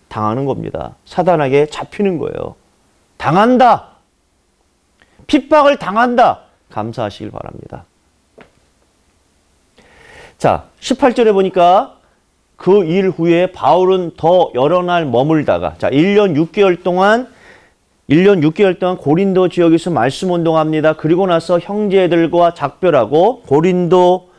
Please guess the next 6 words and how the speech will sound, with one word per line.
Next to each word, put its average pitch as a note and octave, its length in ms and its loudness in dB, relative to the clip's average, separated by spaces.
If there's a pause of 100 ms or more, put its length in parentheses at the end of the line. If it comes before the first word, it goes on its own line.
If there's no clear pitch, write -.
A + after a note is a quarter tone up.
(340)
성도들과 F3 720 0
작별하고, D#3+ 880 -2 (280)
배 D#3 240 -2
타고 F#3 600 0 (180)
수리아로 F#3 800 0
떠나갈새, C#3+ 800 -2